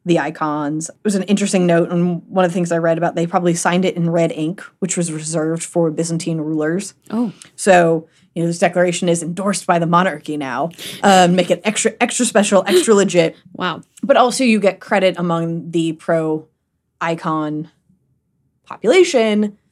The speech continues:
Speaker 1: for having restored this really important element
Speaker 2: Huh.
Speaker 1: of faith.
Speaker 2: Okay.
Speaker 1: So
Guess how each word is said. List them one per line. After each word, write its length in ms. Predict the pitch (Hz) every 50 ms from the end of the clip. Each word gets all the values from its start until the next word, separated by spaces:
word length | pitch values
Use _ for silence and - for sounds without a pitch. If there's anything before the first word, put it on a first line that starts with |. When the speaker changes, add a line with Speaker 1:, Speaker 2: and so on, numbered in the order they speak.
| _ _ _
Speaker 1:
for 640 | - - - 208 190 185 175 170 170 165 165 165 - _ _ _ _
having 300 | - 196 180 175 175 170
restored 640 | 160 170 170 - - - 180 175 175 165 170 165 165 170 160
this 280 | 165 165 160 - -
really 200 | - 175 170 160
important 580 | 156 147 165 - _ - 160 131 - 147 156 - _
element 360 | - - - - - 131 - _ _ _ _ _ _ _ _ _
Speaker 2:
Huh. 100 | - 233
Speaker 1:
of 120 | 202 170 -
faith. 320 | - - _ _ _ _ _ _ -
Speaker 2:
Okay. 240 | 208 202 220 214 214 - _ _ _ _ _ _ _ _ -
Speaker 1:
So 520 | - - 262 240 233 226 220 208 208 202